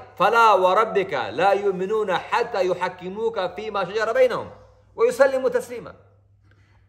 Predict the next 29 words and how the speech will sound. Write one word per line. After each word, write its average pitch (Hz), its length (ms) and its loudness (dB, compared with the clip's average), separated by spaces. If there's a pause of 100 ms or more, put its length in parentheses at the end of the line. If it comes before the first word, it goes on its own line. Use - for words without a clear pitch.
(140)
Wallahi, 247 540 4
they 233 180 -4
never 285 300 4
be 277 100 -4
mu'mineen. 202 540 -2 (640)
They 170 140 -2
never 277 240 4
can 247 260 2
be 233 80 0
right, 233 500 2
right 196 120 -2
at 196 80 -2
that 190 180 0
level 196 140 -4
of 170 100 -8
demand. 147 260 -8 (140)
Until 247 280 0
the 226 100 4
time, 226 280 0 (280)
what 208 500 2
you 208 360 -8
judged, 185 540 2 (640)
they 175 320 4
will 160 200 0 (100)
accept - 680 0
and 165 140 -4
they 185 100 2
will 170 180 -2 (200)
happy 269 480 2